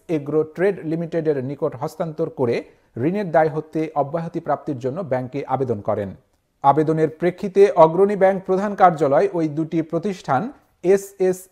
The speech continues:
এগ্রো ট্রেড লিমিটেড ও ব্যাংকের মধ্যে একটি ত্রিপক্ষীয় চুক্তি সম্পাদিত হয়। চুক্তি মোতাবেক এসএস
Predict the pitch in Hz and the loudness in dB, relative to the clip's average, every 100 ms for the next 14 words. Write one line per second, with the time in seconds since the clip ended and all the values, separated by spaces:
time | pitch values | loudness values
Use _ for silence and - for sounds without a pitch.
0 | - 165 156 170 - 190 196 156 156 170 | -4 -2 0 -2 0 2 2 0 -4 -4
1 | - 143 220 - _ 160 151 123 156 190 | -2 -2 -4 -8 _ 0 0 2 0 0
2 | 208 180 139 120 196 156 - 165 151 - | -4 -4 -6 -4 -4 -4 -6 -10 -10 -8
3 | 220 214 190 - 151 147 165 - 147 - | -6 -4 -4 -4 -4 -4 -8 -6 -6 -4
4 | 175 156 120 120 101 107 - _ _ _ | -2 -2 -4 -6 -4 -4 -6 _ _ _
5 | _ 180 175 185 156 156 165 185 240 - | _ -4 -2 -4 -2 0 2 2 0 -4
6 | _ 175 220 - 202 208 - | _ 0 0 0 0 0 -4